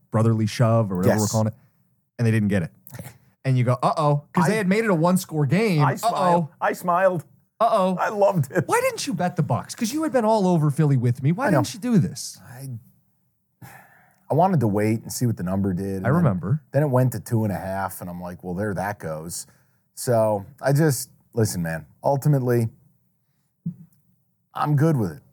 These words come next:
Speaker 2: I'm,
Speaker 1: Okay.
Speaker 2: I'm good with how the weekend played out. I'm fine with it. I love the fact that, like, the only thing that hurt you was your emotions, and any fan can forgive.
Speaker 1: Well, and I'm not exactly, uh, upset that the one game I missed
Speaker 2: No.
Speaker 1: was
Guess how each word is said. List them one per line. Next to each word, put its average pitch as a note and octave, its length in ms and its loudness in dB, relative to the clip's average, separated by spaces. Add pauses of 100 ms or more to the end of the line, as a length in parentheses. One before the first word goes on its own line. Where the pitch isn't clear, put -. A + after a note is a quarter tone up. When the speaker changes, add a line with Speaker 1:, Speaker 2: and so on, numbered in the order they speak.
(360)
Speaker 2:
I'm, B2 160 2
Speaker 1:
Okay. C3+ 100 0
Speaker 2:
I'm C#3 140 0
good C#3+ 180 2
with C#3 120 0
how C3 140 2
the B2 80 -2
weekend A#2+ 360 -2
played G#2 280 -2
out. G#2+ 300 0 (260)
I'm G2 100 -8
fine G#2 340 0
with G2+ 100 0
it. G2 140 -4 (220)
I F#2+ 80 0
love G2+ 260 2
the G#2 80 -2
fact G2 400 -2
that, F2 180 -10
like, F2 260 -6 (680)
the B2+ 100 0
only C#3+ 260 2
thing C#3+ 160 2
that B2 120 0
hurt C3 260 -2
you A2 220 0
was A#2 220 -2
your G#2+ 140 -4
emotions, G2+ 600 -4
and F2+ 200 -10
any A#2 220 2
fan F#2 380 -8
can E2+ 180 -12
forgive. D#2+ 580 -12
Speaker 1:
Well, D3+ 240 2
and C#3 140 0
I'm C#3+ 100 2
not C#3+ 200 2
exactly, B2 540 0
uh, G#2 220 2
upset A#2 440 -4
that - 100 -4
the A2+ 80 0
one A#2+ 280 2
game A2+ 220 2
I G#2 120 2
missed G#2 440 0
Speaker 2:
No. F#2+ 160 4
Speaker 1:
was F#2 200 -2